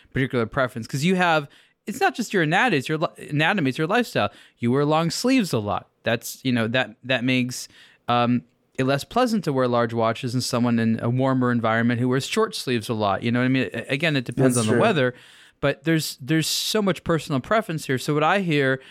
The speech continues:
Speaker 1: is a watch journalist who's basically saying to watch brands, like, you know, there's these really great packages, like, size packages, like the size of a Daytona.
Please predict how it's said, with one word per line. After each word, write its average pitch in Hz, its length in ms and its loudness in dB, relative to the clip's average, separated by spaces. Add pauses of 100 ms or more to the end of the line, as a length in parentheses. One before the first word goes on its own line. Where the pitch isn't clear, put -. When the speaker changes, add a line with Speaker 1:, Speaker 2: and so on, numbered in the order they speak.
(360)
Speaker 1:
is 139 160 2
a 139 80 2
watch 180 360 0
journalist 123 640 0
who's 143 160 -2
basically 185 480 -2
saying 156 280 0
to 139 100 2
watch 160 360 0
brands, 127 460 0
like, 120 340 0 (540)
you 180 60 2
know, 185 100 4
there's 170 220 0
these 147 180 -2
really 185 320 0
great 160 320 0
packages, 120 720 -4
like, 113 140 -2
size 143 340 0
packages, 107 560 -6
like 110 120 -6
the 123 80 -4
size 131 340 0
of 120 120 -4
a 117 40 -4
Daytona. 123 600 0